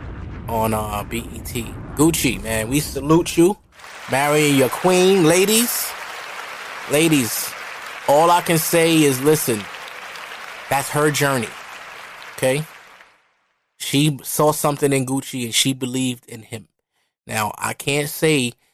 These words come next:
your bum-ass wannabe rapper baby father has the same upside as Gucci Mane. I'm sorry. He's not gonna make it. Okay? It's just not happening. He's been rapping for five years.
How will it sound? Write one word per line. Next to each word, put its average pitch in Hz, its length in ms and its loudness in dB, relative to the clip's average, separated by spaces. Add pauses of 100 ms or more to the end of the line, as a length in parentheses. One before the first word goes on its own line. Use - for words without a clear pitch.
(160)
your 120 180 2
bum-ass 131 640 0
wannabe 127 640 0
rapper 127 320 0
baby 123 320 -2
father 117 460 0
has 107 320 -8
the 110 80 -18
same 107 400 -12
upside 104 460 -10
as 104 140 -18
Gucci - 400 -20
Mane. 87 240 -20
I'm - 80 -20
sorry. - 560 -10 (400)
He's 113 220 0
not 110 440 -4
gonna 101 200 -12
make 95 360 -20
it. - 180 -20 (680)
Okay? 120 240 -2
It's - 220 -14
just 131 160 -10
not 117 160 -2
happening. 113 460 -6 (400)
He's 113 160 -8
been 110 160 -6
rapping 110 340 0
for 113 120 -12
five 104 440 -4
years. - 380 -20